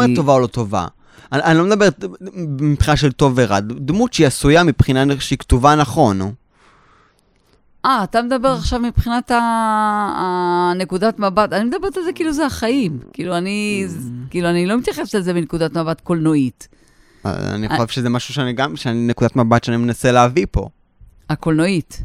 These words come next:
Speaker 1: אה, אני חושב שזה חלק, שזה, שזה משהו, קודם כל זה בלתי נפרד, כשאתה מנסה לפצח את הדמויות ולהבין אותם, זה משהו שהוא חלק מה-
Speaker 2: אז מה אתה יכול לספר לנו על הדמות של נעמי?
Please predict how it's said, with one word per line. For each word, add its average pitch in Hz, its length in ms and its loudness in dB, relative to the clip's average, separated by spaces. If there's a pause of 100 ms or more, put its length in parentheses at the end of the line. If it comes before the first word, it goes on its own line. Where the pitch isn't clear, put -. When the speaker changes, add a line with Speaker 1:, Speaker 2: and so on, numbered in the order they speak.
(140)
Speaker 1:
אה, 110 320 0
אני 104 120 -2
חושב 107 240 0
שזה 117 200 -2
חלק, - 420 -2
שזה, 104 400 0 (400)
שזה 113 180 -6
משהו, 113 300 -2 (360)
קודם 175 200 0
כל 147 120 2
זה 127 100 2
בלתי 131 300 -4
נפרד, 107 460 -6
כשאתה - 160 -16
מנסה 110 720 0
לפצח 123 800 -4
את - 60 -10
הדמויות 110 460 0
ולהבין 107 360 0
אותם, 98 240 -6
זה 95 120 -4
משהו 101 300 0
שהוא 110 180 -2
חלק 120 400 4
מה- 123 220 6
Speaker 2:
אז 117 60 4
מה 120 260 4
אתה - 80 2
יכול 185 200 0
לספר 185 280 -4
לנו 190 160 -2
על 185 60 -2
הדמות 185 320 -6
של 202 120 -8
נעמי? 196 380 -6